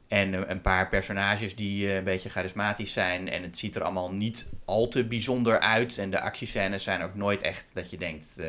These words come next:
"Wauw." Ehm, maar je, het, het is heel, het is best wel voorspelbaar. En het zijn ook films die ik, ik kan me dus niet voorstellen dat ik de eerste Captain America film nog een keer zou kijken. Of de tweede trouwens. Dat zijn, ik heb die één keer gezien.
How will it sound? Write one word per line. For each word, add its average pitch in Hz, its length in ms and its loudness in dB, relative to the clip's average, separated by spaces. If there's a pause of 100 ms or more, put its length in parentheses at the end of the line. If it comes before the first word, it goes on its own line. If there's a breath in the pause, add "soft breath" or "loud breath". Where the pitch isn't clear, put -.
(120)
"Wauw." 101 440 -2 (1500 soft breath)
Ehm, 101 720 4 (460)
maar 117 160 4
je, 123 120 6
het, 131 240 2
het 160 200 2
is 165 80 -2
heel, 175 220 10
het 160 120 6
is 160 100 -2
best 180 180 6
wel 147 160 6
voorspelbaar. 120 640 6
En 127 80 2
het 139 120 0
zijn 143 180 4
ook 135 120 0
films 135 380 0
die 131 200 2
ik, 123 220 -4 (320 soft breath)
ik 127 120 -4
kan 156 140 8
me 156 60 4
dus 143 120 4
niet 175 240 4
voorstellen 135 720 6
dat 123 160 6
ik - 220 -2 (320)
de 113 200 -2
eerste 139 360 4
Captain 123 360 4
America 131 380 4
film 117 340 -2
nog 127 320 0
een 110 100 -2
keer 87 240 -2
zou 82 180 -4
kijken. 78 360 -4
Of 117 120 -2
de 110 120 -4
tweede 90 360 0
trouwens. 80 440 -8 (600 soft breath)
Dat 120 140 0
zijn, 113 180 2
ik 120 180 2
heb 117 100 4
die 120 120 6
één 135 160 10
keer 117 180 6
gezien. 120 520 0